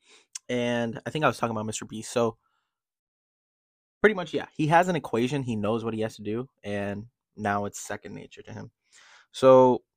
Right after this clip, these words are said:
all that stuff, super cool. Um, what is the last thing I wanted to, uh, touch on? Oh, cool. So, the last thing I wanted to touch on, on this idea of just starting is,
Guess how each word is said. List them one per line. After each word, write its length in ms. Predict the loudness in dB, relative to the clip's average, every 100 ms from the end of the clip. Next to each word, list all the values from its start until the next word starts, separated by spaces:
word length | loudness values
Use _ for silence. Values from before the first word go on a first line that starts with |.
| _ _ _ _ _ 0
all 120 | 6
that 120 | 6 8
stuff, 340 | 8 6 4 -10
super 240 | -6 -6
cool. 380 | 2 4 4 -2 _ _ _ _
Um, 640 | 0 4 4 4 2 -2 -8 _ _
what 160 | -2 0
is 80 | 0
the 40 |
last 240 | -2 -2 -4
thing 120 | -8
I 40 |
wanted 280 | -6 -8 -8
to, 280 | -6 -6 -10 _ _ _ _ -6
uh, 280 | -4 -4 -6
touch 360 | -6 -6 -6 -12
on? 440 | -8 -8 -8 -10 -16 _ _ _ _ _ _ _ _ _ _ _ -20 -20 _
Oh, 240 | 12 12 10 _ _
cool. 240 | 4 4 4
So, 480 | 6 8 8 4 _ _ _ _ _ _ _
the 100 | 2
last 280 | 4 4 2
thing 140 | 0
I 40 | 2
wanted 280 | 2 0 -2
to 340 | -4 -4 -4 -10 -20 _
touch 300 | -2 0 0
on, 360 | -4 -4 -6 -8 -8
on 140 | -6
this 140 | -4 -4
idea 400 | -6 -4 -2 -2
of 300 | -2 -4 -6
just 300 | -4 -2 -4
starting 580 | -8 -6 -2 -2 -4 -10 -6
is, 500 | -2 0 0 0